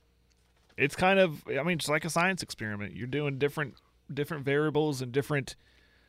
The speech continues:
ways of achieving an end result. Well, you're just sitting back waiting for what was the best way to get that end result. And, you know, there's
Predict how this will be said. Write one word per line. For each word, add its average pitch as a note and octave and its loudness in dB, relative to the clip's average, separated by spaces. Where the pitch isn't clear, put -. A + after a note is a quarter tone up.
ways D3 2
of C#3 -4
achieving D3+ 0
an C#3+ -2
end D3 -2
result. C3+ 8
Well, D3 0
you're D3+ 0
just D3 0
sitting D3 4
back D#3 4
waiting C#3 4
for C3 -4
what C3 4
was C#3 0
the C3+ 0
best B2+ 0
way B2 -2
to A#2 -4
get A#2 -2
that A#2 -2
end A#2 -8
result. B2 2
And, A2+ -2
you - -10
know, B2+ -4
there's C3 2